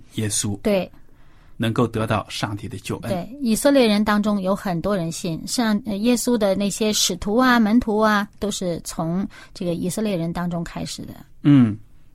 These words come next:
Speaker 1: 那么我们再回到这个出令重建耶路撒冷这一年，公元前四百五十七年，如果从这一年算起，过了两千三百年，这一年是哪一年呢？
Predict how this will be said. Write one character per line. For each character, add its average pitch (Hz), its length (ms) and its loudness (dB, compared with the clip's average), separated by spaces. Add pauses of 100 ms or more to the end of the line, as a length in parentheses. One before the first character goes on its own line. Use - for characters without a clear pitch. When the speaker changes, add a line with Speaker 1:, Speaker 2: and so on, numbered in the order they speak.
Speaker 1:
那 156 160 6
么 143 140 8
我 110 180 0
们 127 100 4
再 139 220 2
回 120 220 0
到 123 160 2
这 113 100 -2
个 104 180 -4 (480)
出 185 220 2
令 175 240 4
重 123 260 2
建 127 300 2
耶 147 80 4
路 117 140 -2
撒 117 240 -2
冷 110 180 0
这 123 120 0
一 104 80 0
年， 95 220 -4 (460)
公 240 260 6
元 139 200 4
前 120 260 0
四 - 240 0
百 117 180 -2
五 117 140 -4
十 - 140 -6
七 - 260 -2
年， 110 180 -4 (720)
如 254 260 8
果 117 320 0 (800)
从 151 240 2
这 170 180 6
一 - 20 8
年 113 200 4
算 117 240 2
起， - 300 -10 (480)
过 165 160 4
了 127 140 8
两 123 280 6
千 156 300 6
三 214 260 6
百 135 160 2
年， 104 240 0 (140)
这 151 140 4
一 127 40 6
年 117 160 4
是 143 140 -2
哪 104 180 2
一 120 60 2
年 117 180 2
呢？ 151 160 4